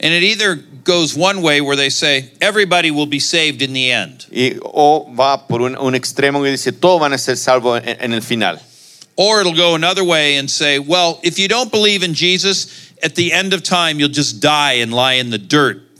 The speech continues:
Speaker 1: You don't have to worry about hell, though.
Speaker 2: Em, en la otra extremo dice, bueno, al final del tiempo simplemente vas a morir y te vas a ir a la tierra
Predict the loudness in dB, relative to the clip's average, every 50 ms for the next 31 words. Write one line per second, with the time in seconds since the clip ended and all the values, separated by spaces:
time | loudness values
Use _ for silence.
0 | _ _ -4 -2 0 0 0 0 0 -2 -2 -2 2 2 4 4 4 2 2 2
1 | 0 2 2 2 0 0 0 -2 -6 -12 -12 _ -2 0 0 0 0 -2 -8 -16
2 | -20 -20 -14 -6 -2 2 2 2 2 0 -4 -4 -4 -2 2 2 2 2 2 0
3 | -2 -4 -4 -4 -2 -2 -2 0 0 0 -2 -2 -4 0 2 2 2 2 2 0
4 | 0 0 -2 -2 -6 -8 -6 -6 -4 -2 0 0 0 -2 0 -2 -2 -2 -2 -2
5 | -2 -2 -2 -4 -6 -6 -4 -4 -4 -2 -2 0 0 0 0 0 -2 -4 -2 0
6 | 0 0 0 -2 -4 -4 0 2 2 4 4 4 2 2 0 2 2 2 0 0
7 | 0 -2 -2 0 0 -2 -4